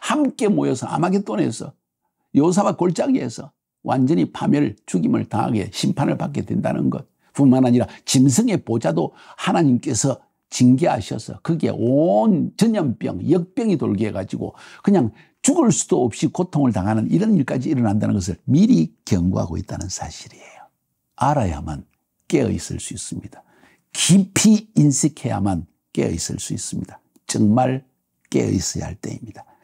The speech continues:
조그마한 것 하나 내 뜻대로 안 된다고 화를 내거나 조그마한 뭔가 어려움이 생겼다고 해서 불평하거나 원망하거나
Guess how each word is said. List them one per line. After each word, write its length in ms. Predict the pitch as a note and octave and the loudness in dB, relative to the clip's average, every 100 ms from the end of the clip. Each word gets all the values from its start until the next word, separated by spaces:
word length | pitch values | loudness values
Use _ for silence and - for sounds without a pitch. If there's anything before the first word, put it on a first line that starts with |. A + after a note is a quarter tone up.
| - - - | -20 -8 0
조그마한 560 | G#3 B3 - - D4+ | 4 4 2 2 4
것 200 | C4+ G3 | 4 2
하나 160 | G3+ G3 | 2 4
내 160 | D#3+ | 4
뜻대로 320 | D3+ E3 F#3 D#3 | 2 0 0 2
안 100 | C3+ | 2
된다고 320 | C3+ C3+ B2 | 2 0 -2
화를 340 | - C3 B2 A#2+ | -4 -6 -4 -4
내거나 380 | G#2 A#2+ G#2+ _ _ - - | -6 -10 -12 _ _ -16 -2
조그마한 540 | G#3 A#3 A#3+ D4+ C#4 | 0 2 2 4 4
뭔가 260 | A3+ C#4 F#3+ | 6 4 4
어려움이 360 | B3 C#4 A#3 | 4 4 4
생겼다고 520 | F3+ A3 F#3 - E3 E3 | 4 2 0 0 0 0
해서 180 | D3 | 0
불평하거나 720 | G#2+ F3 D#3 E3 C3 A#2 A#2+ | 0 -2 0 -2 -2 -2 -4
원망하거나 680 | A2+ A2 A#2+ - A2+ - A2 | -2 0 0 -2 -4 -8 -10